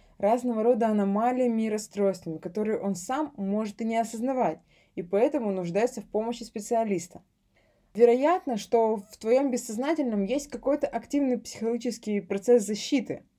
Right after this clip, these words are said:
И по каким-то причинам то, что нужно делать, вызывает тревогу и неприятие. Человек не очень понимает, почему он, э, не может себя заставить, но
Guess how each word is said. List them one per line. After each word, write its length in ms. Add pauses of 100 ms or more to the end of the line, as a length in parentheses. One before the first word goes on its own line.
(380)
И 280
по 140
каким-то 320
причинам 680 (100)
то, 120
что 200
нужно 320
делать, 340
вызывает 480
тревогу 480
и 40
неприятие. 720 (520)
Человек 500
не 120
очень 380
понимает, 520
почему 440
он, 380
э, 480 (160)
не 160
может 280
себя 240
заставить, 640 (720)
но 640